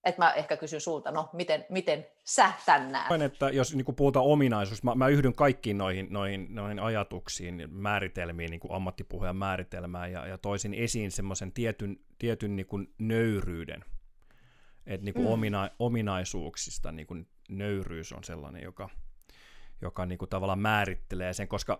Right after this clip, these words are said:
Speaker 2: koska se on niinku, sähän oot esillä lavalla fyysisesti
Speaker 1: Mm.
Speaker 2: tai, tai niinku kam-, kameras-, kameralla ja, ja, ja niinku tilaisuudessa, niin, niin sulla on se automaattinen niinku näkyvyys. Mut sit samalla sä oot kans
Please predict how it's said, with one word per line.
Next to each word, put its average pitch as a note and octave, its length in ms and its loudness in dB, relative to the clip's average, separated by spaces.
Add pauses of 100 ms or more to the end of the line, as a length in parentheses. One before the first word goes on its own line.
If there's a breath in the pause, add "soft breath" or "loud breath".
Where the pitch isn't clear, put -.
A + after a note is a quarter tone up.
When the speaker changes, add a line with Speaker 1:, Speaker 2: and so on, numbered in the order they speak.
Speaker 2:
koska A#2 240 -2
se C3 100 2
on B2 120 2
niinku, A#2+ 260 0 (420 loud breath)
sähän C3 280 2
oot D3 240 6
esillä A2+ 460 2 (260)
lavalla G#2+ 520 2
fyysisesti G#2 560 0
Speaker 1:
Mm. F2 80 -6
Speaker 2:
tai, G#2+ 180 -2
tai G#2 260 -2
niinku G2+ 220 -8
kam-, A2+ 380 -2
kameras-, A2 600 -2
kameralla G#2 540 0
ja, G2 260 -2
ja, F#2+ 200 -6
ja G2 60 -6
niinku G2+ 240 -8
tilaisuudessa, F#2+ 840 -2 (1160 soft breath)
niin, A#2 260 0
niin A#2+ 200 -2
sulla C3 320 6
on D3 100 6
se C#3 100 2
automaattinen G2+ 880 2
niinku F#2+ 160 -6
näkyvyys. E2+ 840 -4
Mut A#2 160 -2
sit C3+ 140 2
samalla D#3 460 8
sä - 180 0
oot C3 280 6
kans G#2+ 240 -4